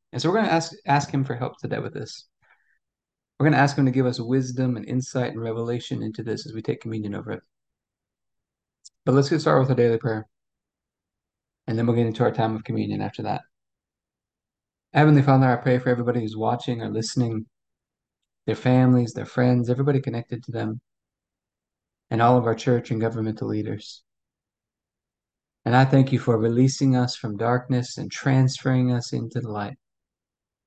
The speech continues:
into the kingdom of your dear Son. I thank you for your purpose and grace given to us in Christ Jesus before time ever began. And that Jesus was struck down, he was smitten,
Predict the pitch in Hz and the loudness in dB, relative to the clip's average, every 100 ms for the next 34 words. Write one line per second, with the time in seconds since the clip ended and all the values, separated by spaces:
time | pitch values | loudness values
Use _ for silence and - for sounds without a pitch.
0 | _ _ _ _ _ _ - 123 123 120 | _ _ _ _ _ _ 0 2 4 2
1 | 123 127 120 117 113 117 110 107 - 107 | 0 0 0 -2 -4 -4 -4 -4 -6 -6
2 | 104 _ _ _ _ _ _ _ _ _ | -8 _ _ _ _ _ _ _ _ _
3 | _ _ _ _ _ _ _ _ 123 117 | _ _ _ _ _ _ _ _ 0 2
4 | 127 127 131 110 110 135 127 131 123 117 | 4 4 2 2 2 0 2 0 0 -2
5 | 107 120 127 131 - 135 143 139 139 131 | 0 6 6 6 2 0 0 0 -2 -2
6 | 131 113 127 123 - 131 127 123 117 - | -4 -6 -4 -4 -4 -2 -2 -2 -8 -12
7 | 117 120 110 123 120 113 110 110 113 110 | -6 -4 -2 -2 -2 -2 -6 -6 -6 -8
8 | 107 110 _ _ _ _ _ _ _ _ | -10 -14 _ _ _ _ _ _ _ _
9 | _ _ _ _ _ _ _ _ - 110 | _ _ _ _ _ _ _ _ -4 -2
10 | 113 117 135 131 123 107 - - 127 - | 0 6 6 6 0 -4 -6 -2 -2 0
11 | 127 127 127 139 131 - - 131 131 123 | 0 2 2 0 0 -6 -6 -6 -4 -6